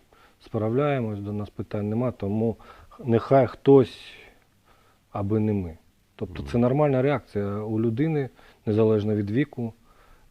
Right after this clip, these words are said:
Speaker 1: Е, це вихід з певної зони комфорту. І вперше, е, перше, що людина робить, на мій погляд, це все ж таки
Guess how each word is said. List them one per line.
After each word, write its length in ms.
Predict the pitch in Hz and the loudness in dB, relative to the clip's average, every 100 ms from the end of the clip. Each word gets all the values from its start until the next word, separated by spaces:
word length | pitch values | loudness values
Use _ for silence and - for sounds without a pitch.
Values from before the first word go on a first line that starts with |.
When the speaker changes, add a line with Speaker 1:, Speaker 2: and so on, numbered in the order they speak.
| - | -10
Speaker 1:
Е, 200 | 104 104 - | -6 -6 -2
це 80 | 117 | 0
вихід 420 | 110 127 - 107 | 4 2 2 -6
з 80 | - | -6
певної 400 | - 113 107 107 | -2 0 2 0
зони 220 | 104 107 | 0 -2
комфорту. 680 | 101 107 - 131 123 - 104 - _ _ _ _ _ - | -2 -6 -4 -4 -4 -8 -12 -14 _ _ _ _ _ -4
І 220 | 110 107 | 0 0
вперше, 640 | 98 - - 120 120 - - | -4 -12 -4 -2 0 -4 -10
е, 60 | 104 | -6
перше, 380 | - 123 - | -2 -2 -2
що 160 | 110 110 | -8 -4
людина 360 | 107 104 107 107 | -4 -2 -2 -2
робить, 360 | 110 98 - | -2 -4 -6
на 100 | 98 | -4
мій 140 | 101 101 | -2 -2
погляд, 380 | - 113 98 - | -2 -2 -4 -8
це 60 | |
все 200 | 98 - | -12 -10
ж 100 | 98 | -10
таки 300 | - - 92 | -10 -10 -14